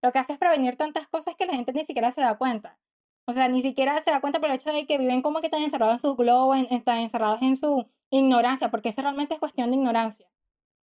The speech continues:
Y el hecho de que también digan de que, ok, pero tienen acceso a anticonceptivos, pero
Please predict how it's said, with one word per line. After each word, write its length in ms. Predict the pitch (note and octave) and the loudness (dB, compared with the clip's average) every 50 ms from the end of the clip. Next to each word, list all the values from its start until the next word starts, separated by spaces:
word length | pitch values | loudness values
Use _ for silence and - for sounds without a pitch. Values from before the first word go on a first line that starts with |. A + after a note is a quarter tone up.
| _ | _
Y 80 | - B3 | 0 0
el 120 | A#3+ A#3+ | 2 2
hecho 180 | A#3 A3+ - C#4 | 0 -2 -2 -4
de 120 | C4+ C#4+ | -2 -2
que 120 | C#4+ D#4 D#4 | 0 0 0
también 300 | - C4+ A#3+ A#3 A3+ A3+ | 0 0 -2 0 0 0
digan 420 | A#3+ A#3+ B3+ C4 C4+ C4 - _ _ _ _ _ _ _ _ _ | 2 2 2 0 0 -2 -4 _ _ _ _ _ _ _ _ _
de 260 | - C4+ C4+ C4+ C4 | 0 2 2 2 2
que, 200 | C4+ C#4+ C4+ B3 | 2 2 2 2
ok, 160 | C4 C4+ C4 - D#4+ E4+ | 2 2 2 0 -2 -2
pero 160 | - D4+ C#4+ C4+ | 0 -2 -2 0
tienen 260 | C#4 B3+ B3+ C#4 D#4 | 0 0 0 0 0
acceso 520 | D#4+ D#4 - - B3+ B3 - C#4+ C#4+ C#4+ | -2 -2 -2 -2 -4 -2 -2 -2 -2 0
a 80 | D4 D4+ | 0 -2
anticonceptivos, 760 | D4+ D4 D4+ - D#4 D4 C#4 D#4 B3+ - - C#4+ D4+ D#4 D4+ - - | -2 -4 -4 -2 -2 -2 -2 -2 -6 -4 -2 0 0 0 -2 -2 -2
pero 200 | C#4 C4 C4 | 2 4 4